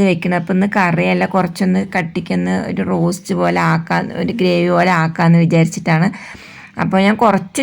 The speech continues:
ചിക്കൻ അങ്ങോട്ട് മാറ്റി വെച്ചിട്ടുണ്ട്, ബാക്കിയുള്ള ചിക്കൻ മാത്രമേ ഞാൻ എടുത്തിട്ടുള്ളൂ കേട്ടോ.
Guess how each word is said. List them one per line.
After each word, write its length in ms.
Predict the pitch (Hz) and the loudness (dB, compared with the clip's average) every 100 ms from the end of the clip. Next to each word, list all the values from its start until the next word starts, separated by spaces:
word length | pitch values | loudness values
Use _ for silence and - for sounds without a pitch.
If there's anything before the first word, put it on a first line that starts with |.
| 254 | 0
ചിക്കൻ 300 | 226 233 208 | 0 4 4
അങ്ങോട്ട് 260 | 202 185 196 208 | 6 4 4 4
മാറ്റി 280 | 175 170 180 | 2 2 2
വെച്ചിട്ടുണ്ട്, 540 | 170 165 165 165 160 208 262 - - - - 185 | 0 -2 -4 0 2 0 -4 -16 -18 -16 -2 0
ബാക്കിയുള്ള 460 | 185 175 196 185 190 | 2 2 2 2 2
ചിക്കൻ 240 | 202 175 175 | 0 -2 0
മാത്രമേ 300 | 175 170 185 180 | 2 2 0 2
ഞാൻ 100 | 170 170 | 4 4
എടുത്തിട്ടുള്ളൂ 540 | 165 185 - 170 165 | 2 -4 -2 2 4
കേട്ടോ. 140 | 160 | 4